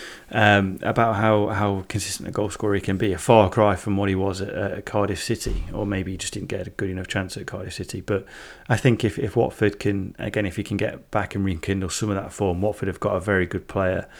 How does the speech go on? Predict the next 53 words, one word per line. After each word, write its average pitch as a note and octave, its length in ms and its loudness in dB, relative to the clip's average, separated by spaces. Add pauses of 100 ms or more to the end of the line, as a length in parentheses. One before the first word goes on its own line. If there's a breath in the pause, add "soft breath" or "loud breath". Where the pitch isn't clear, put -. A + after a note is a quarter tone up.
(240 loud breath)
in A2+ 120 2
the G2 60 2
final F#2+ 300 2
third F#2 280 2
who F#2 180 0 (340)
clearly G#2 320 0
knows F#2 220 -2
where G2+ 80 0
the F#2 80 0
back F#2+ 160 0
of - 60 -10
the G2+ 80 0
net G2+ 180 2
is, F2+ 80 0
and F#2+ 100 -2
I F2 40 -6
think G#2+ 200 -2
under F#2 160 0
Ismaël, F#2 540 0 (480 loud breath)
there's A#2 120 2
gonna G#2 200 4
be G#2 80 2
a F#2+ 80 4
lot G2+ 200 4
of F#2+ 140 -2
chances F#2+ 540 -2
and F2+ 100 -2
a F2+ 60 0
lot G2 140 0
of F2 120 -10
balls G2 320 2
going F2+ 240 0
into F2 220 -6
that C#2+ 180 -6
box. - 480 -2 (480 loud breath)
And G#2+ 100 0
it's F#2+ 80 -2
just - 160 -2
about F#2 240 0
sniffing F#2 320 -4
those F2+ 180 -2
chances F#2 380 -4
out. F#2 180 0
And F#2+ 80 -4
if E2+ 180 -6
he, G2 120 -2
again, F#2 340 -4
if D#2+ 120 -8
Healy F2+ 240 0
can F#2 160 -4
rediscover F#2 420 -2
that F#2 140 -2
instinct, F#2+ 420 -8